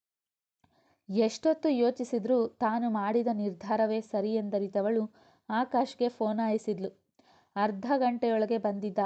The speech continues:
ಆಕಾಶ್ ಹೆಂಡತಿ ಮಾತಿಗೆ ಮರುತ್ತರ ನೀಡದೆ ಒಪ್ಪಿಗೆ ಸೂಚಿಸಿದ್ದ.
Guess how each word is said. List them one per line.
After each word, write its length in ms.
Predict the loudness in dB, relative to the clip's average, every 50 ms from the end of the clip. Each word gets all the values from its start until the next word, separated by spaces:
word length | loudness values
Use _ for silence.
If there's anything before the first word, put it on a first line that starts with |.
| -2 -2
ಆಕಾಶ್ 520 | -2 -2 -2 -2 0 2 2 2 2 0 -4 _ _ _ _ _ _ _
ಹೆಂಡತಿ 540 | -2 -2 -2 0 0 0 0 0 0 -2 -2
ಮಾತಿಗೆ 540 | -2 -2 -4 -4 -4 -2 0 0 0 0
ಮರುತ್ತರ 640 | -2 -4 -6 -6 -2 -2 -2 -2 -2 -2 -2 0 0 0
ನೀಡದೆ 440 | 0 -2 -2 -2 0 0 0 0 -2
ಒಪ್ಪಿಗೆ 480 | 0 -2 -2 -4 -4 -6 -4 -2 -2
ಸೂಚಿಸಿದ್ದ. 580 | -4 -2 -4 -6 -6 -6 -8 -8 -8 -8 -6 -6